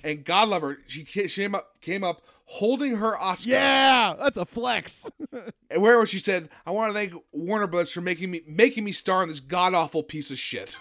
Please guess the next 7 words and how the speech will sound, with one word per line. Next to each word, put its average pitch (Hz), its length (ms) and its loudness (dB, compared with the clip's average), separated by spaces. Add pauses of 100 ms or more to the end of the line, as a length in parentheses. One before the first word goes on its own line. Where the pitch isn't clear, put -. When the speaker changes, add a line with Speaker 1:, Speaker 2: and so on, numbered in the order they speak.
(100)
Speaker 1:
<laughs> 539 140 2 (2000)
Speaker 2:
God 190 220 -2
love 180 180 2
her. 139 200 -6
That's 214 340 2
awesome, 143 460 -6
man. 127 380 -8